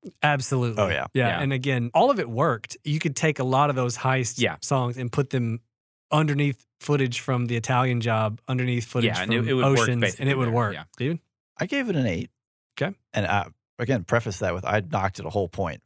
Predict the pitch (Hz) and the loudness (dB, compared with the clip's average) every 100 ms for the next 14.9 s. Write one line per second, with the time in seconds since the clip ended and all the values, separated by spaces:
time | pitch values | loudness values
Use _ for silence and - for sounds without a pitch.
0 | - 85 73 - 180 - 123 98 139 110 | -10 -8 -8 -8 -8 -2 0 0 2 4
1 | 156 170 202 196 190 165 - - 151 135 | 4 4 4 4 2 2 2 0 -6 -4
2 | 127 113 107 135 110 - 113 101 113 - | -2 0 2 4 4 2 0 2 0 0
3 | 98 87 127 113 101 _ _ _ _ - | -2 -2 0 0 -2 _ _ _ _ -2
4 | 104 113 123 135 107 101 85 90 78 76 | 2 2 2 2 2 0 0 -6 -6 -10
5 | 62 - - 90 92 76 - 60 57 - | -12 -16 -12 -10 -10 -10 -8 -8 -8 -14
6 | _ - 101 - 139 110 101 90 - 92 | _ -14 -12 -2 2 4 4 2 -2 -8
7 | 95 101 95 82 - _ _ - 98 95 | -6 -4 -4 -4 -14 _ _ -6 -2 -2
8 | 76 - 73 - 87 - 95 - 98 - | -4 -8 -10 -8 -8 -6 -8 -6 -6 -6
9 | 87 87 90 85 87 127 - - - _ | -6 -10 -8 -4 -4 -4 -8 -10 -14 _
10 | - 113 110 110 - 101 90 98 98 101 | -6 -2 -2 -4 -6 -6 -2 -2 -2 -2
11 | 90 87 98 104 101 92 - 123 - 107 | -4 -2 0 0 0 -6 -2 0 2 2
12 | 117 92 85 - 90 - 127 113 95 - | 2 -2 -8 -8 -10 -2 0 0 -4 -4
13 | 95 82 - 92 92 85 - 78 - 104 | -4 -4 -10 -12 -6 -6 -6 -6 0 2
14 | 113 107 101 - 113 - 95 80 | 2 2 -2 0 -2 -2 -10 -10